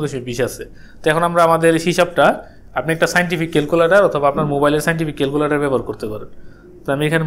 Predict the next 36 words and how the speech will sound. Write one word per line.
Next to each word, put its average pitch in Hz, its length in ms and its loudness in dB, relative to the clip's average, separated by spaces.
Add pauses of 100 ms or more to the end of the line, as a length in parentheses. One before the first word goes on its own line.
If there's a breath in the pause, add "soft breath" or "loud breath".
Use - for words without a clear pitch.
মোবাইলের 143 300 0
একটা 156 160 -2
সায়েন্টিফিক 156 340 -6
ক্যালকুলেটর 147 420 -2
ব্যবহার 143 240 -4
করতেছি। 135 340 -6 (1040)
তো - 100 -20
এখানে 175 260 2
দেখুন, 185 220 2 (160)
cos 156 160 4 (120)
কোথায় 190 280 4
আছে? 202 120 -2 (100)
এই 190 60 2
যে 156 100 4
এখানে 160 260 0
cos 131 120 0 (100)
লেখা 135 200 0
আছে। - 120 -10 (100)
কিন্তু 185 260 0 (560 loud breath)
আপনি 156 220 0
কি 185 140 -2
করবেন? 196 320 2
আহ, - 640 0 (240)
শিপ 196 200 0 (420)
দিয়ে 202 140 4 (100)
cos-এ 175 280 0
দিলে 214 180 2
আপনার 165 200 -2
cos 143 180 0
ইনভার্সটা 160 380 -2
পাবেন, 120 220 0
নাহলে 147 220 -2
সরাসরি 170 420 0
cos 131 180 0
আসবে। 123 220 -2
দেখুন, 135 140 -2